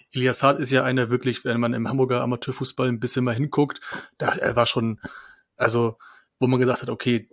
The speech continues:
der könnte es auf jeden Fall schaffen. Und ebenso die interessant, weil was, was auch hier gesagt wurde, dass man unter anderem auch an die U dreiundzwanzig, ähm, darüber an den Profikader halt ranführen möchte. Also das, was ich bei den Testspielen gesehen habe, gefühlt spielt der seit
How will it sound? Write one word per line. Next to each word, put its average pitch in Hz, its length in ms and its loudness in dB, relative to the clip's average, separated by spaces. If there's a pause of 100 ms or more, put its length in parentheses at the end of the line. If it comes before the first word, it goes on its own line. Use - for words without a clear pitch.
(200)
der 135 240 4
könnte 127 220 -2
es 123 80 -2
auf 117 160 -4
jeden 127 160 2
Fall 117 160 -2
schaffen. - 360 -4 (600)
Und 127 720 4 (340)
ebenso 135 380 4
die 139 80 2
interessant, 131 500 0
weil 131 320 2
was, 127 220 0
was 127 160 0
auch 123 120 2
hier 127 140 0
gesagt 123 380 0
wurde, 120 180 0
dass 120 200 -4
man 120 360 -2
unter 120 260 -4
anderem 120 260 -2
auch 120 200 -2
an 120 120 -4
die 110 100 -8
U 131 80 -2
dreiundzwanzig, 127 840 -2
ähm, 120 500 0 (240)
darüber 131 580 2
an 120 120 -2
den 123 100 -2
Profikader 131 560 -2
halt 131 160 -4
ranführen 131 380 -2
möchte. 131 280 -2 (320)
Also 123 140 6
das, 139 240 2
was - 140 2
ich 160 220 -4
bei 139 60 -4
den 127 160 -2
Testspielen 139 340 -2
gesehen 127 320 2
habe, 123 200 0
gefühlt 131 340 0
spielt - 240 -4
der 127 120 4
seit 127 380 0